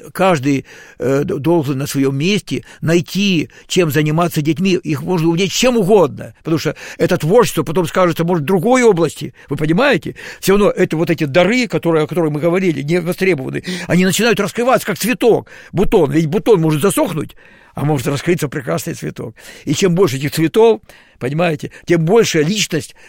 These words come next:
более, мы не художников же готовим, вот что интересно, я не художников готовлю, мы просто развиваем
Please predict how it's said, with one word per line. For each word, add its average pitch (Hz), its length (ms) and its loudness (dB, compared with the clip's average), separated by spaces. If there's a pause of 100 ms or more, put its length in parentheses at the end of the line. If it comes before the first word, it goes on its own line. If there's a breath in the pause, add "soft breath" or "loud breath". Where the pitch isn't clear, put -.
более, 156 360 2
мы 143 320 -4
не 208 120 -4
художников 226 600 -2
же 208 120 0
готовим, 220 460 -2
вот 180 180 0
что 294 160 -6
интересно, 131 480 -4
я 151 80 -2
не 165 80 -2
художников 180 560 -4
готовлю, 147 340 -6 (240 loud breath)
мы 143 80 -8
просто 151 260 -4
развиваем 165 760 2